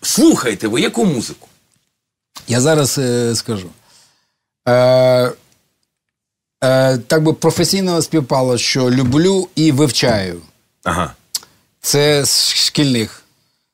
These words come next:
Speaker 2: років. Що слухаю як професіонал. Слухаю я, е, музику,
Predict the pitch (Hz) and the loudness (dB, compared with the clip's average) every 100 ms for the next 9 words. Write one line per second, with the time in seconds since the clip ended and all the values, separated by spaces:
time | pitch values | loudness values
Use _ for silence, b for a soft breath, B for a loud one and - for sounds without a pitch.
0 | _ _ - 113 120 180 226 220 b b | _ _ -8 -4 -2 0 -2 -4 b b
1 | b b b _ - 127 113 180 202 180 | b b b _ -6 -4 0 0 0 2
2 | 165 156 156 131 - _ _ - - 147 | 2 2 0 -2 -12 _ _ -20 -4 -2
3 | - 143 - 151 139 101 85 - _ _ | 0 0 0 0 0 -2 -6 -12 _ _
4 | _ _ _ _ _ _ _ - - 147 | _ _ _ _ _ _ _ -6 -2 2
5 | 214 214 196 165 156 165 160 - 139 143 | 2 2 2 2 4 4 2 0 -2 0
6 | 156 165 147 143 156 151 | 0 0 0 -2 -2 -2